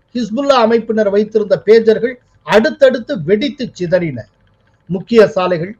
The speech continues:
மார்க்கெட்டுகள், மருத்துவமனைகள், பஸ் நிலையங்கள் போன்ற இடங்களில் ஹிஸ்புல்லாக்கள் வைத்திருந்த பேஜர்கள் வெடித்து சிதறின. மொத்தம் ஐந்தாயிரம் பேஜர்கள் வெடித்துள்ளன. இவை அனைத்துமே ஹிஸ்புல்லா கிளர்ச்சியாளர்கள் பயன்படுத்தி வந்த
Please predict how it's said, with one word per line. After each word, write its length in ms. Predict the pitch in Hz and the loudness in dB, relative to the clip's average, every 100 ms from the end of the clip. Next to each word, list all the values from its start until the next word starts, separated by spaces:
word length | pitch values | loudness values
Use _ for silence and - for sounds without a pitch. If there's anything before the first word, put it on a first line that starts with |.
| _ _ 131 | _ _ -4
மார்க்கெட்டுகள், 720 | 170 202 202 151 160 165 220 _ _ 147 | 2 2 0 -6 -6 -6 -8 _ _ 0
மருத்துவமனைகள், 800 | 175 208 208 185 160 156 190 214 _ _ 123 | 2 4 2 2 0 -2 -4 -8 _ _ -6
பஸ் 300 | 151 196 214 | -2 -2 0
நிலையங்கள் 540 | 208 170 160 151 202 - _ _ - | 0 0 -2 -4 -8 -10 _ _ 2
போன்ற 220 | 214 190 160 | 4 4 0
இடங்களில் 540 | 180 220 214 233 311 _ _ - | 2 2 2 -2 -6 _ _ -8
ஹிஸ்புல்லாக்கள் 640 | 240 220 302 285 214 214 196 | -6 -4 2 2 4 2 0
வைத்திருந்த 400 | 185 185 160 156 202 | -2 -6 -4 -2 4
பேஜர்கள் 480 | 233 220 202 269 - _ - | 6 6 2 -2 -8 _ 0
வெடித்து 440 | 170 240 311 302 247 | 2 2 0 -6 -6
சிதறின. 520 | - 175 160 139 120 - _ _ _ _ _ | -2 0 0 0 -8 -14 _ _ _ _ _
மொத்தம் 440 | 214 302 - 370 262 185 | 4 4 4 -2 -2 0
ஐந்தாயிரம் 640 | 285 349 349 320 285 233 226 | 0 2 4 4 4 2 4
பேஜர்கள் 440 | 254 240 226 294 | 4 4 0 -2
வெடித்துள்ளன. 580 | 254 233 220 202 160 120 - _ _ _ _ | -2 -2 -4 -2 -2 -2 -10 _ _ _ _
இவை 160 | 135 160 | -2 0
அனைத்துமே 540 | 160 196 220 254 240 330 - _ _ | 2 -2 -4 -6 -6 -6 -10 _ _
ஹிஸ்புல்லா 420 | 240 220 247 277 220 | -8 -6 -2 0 0
கிளர்ச்சியாளர்கள் 800 | - 233 226 240 214 208 196 311 - - | 2 0 0 2 4 4 -2 -8 -8 2
பயன்படுத்தி 540 | 220 247 220 220 208 | 4 4 2 0 -2
வந்த 200 | 202 | -2